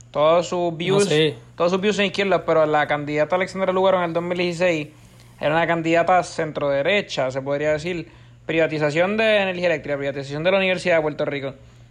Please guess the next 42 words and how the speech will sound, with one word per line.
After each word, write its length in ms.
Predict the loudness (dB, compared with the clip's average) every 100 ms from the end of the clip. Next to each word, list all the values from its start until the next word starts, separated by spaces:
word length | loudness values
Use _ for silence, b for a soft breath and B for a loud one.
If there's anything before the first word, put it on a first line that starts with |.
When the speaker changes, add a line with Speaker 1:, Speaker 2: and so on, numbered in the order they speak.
| b
Speaker 1:
Era 60 | -4
una 100 | 0
candidata 380 | 2 2 2
completamente 480 | 0 0 0 0 0
diferente, 420 | 0 0 0 2 0
que, 80 |
pues, 140 | 2 0
entonces 380 | 0 -2 0 -2 -6 B B -6
no 80 | 0
me 60 |
acuerdo 540 | 2 2 2 2 2 -2 -20 -20 -20 -10
totalmente 460 | 0 0 0 0 2
de 60 |
la 20 | 2
estrategia 440 | 0 -2 2 4
de 60 | 4
Bernier, 520 | 2 0 -2 -2 -6 B B B -2
pero, 300 | 2 4 2
o 100 | 0 -10 -20 -20 -8
sea, 220 | 0 0
sí, 680 | 0 -2 0 2 0 0 -2
pues, 300 | 2 2 2
tal 140 | -2
vez 100 | 0
ahora, 320 | 2 4 4 2
pues, 200 | 0 -4 -6
Charlie 260 | -6 -4
Delgado 300 | -4 2 4
reconoce 500 | 4 2 2 2 2
eso 160 | 2 0
y, 40 |
pues, 160 | -4 -4
tiene 180 | -6 -2
que 80 | -2
tirar 240 | 0 0
más 160 | 0 0
a 40 |
los 100 | 0
conservadores 640 | -4 -6 -4 2 2 2
en 80 | 0
ese 120 | -8
sentido 520 | -10 -8 -2 0 0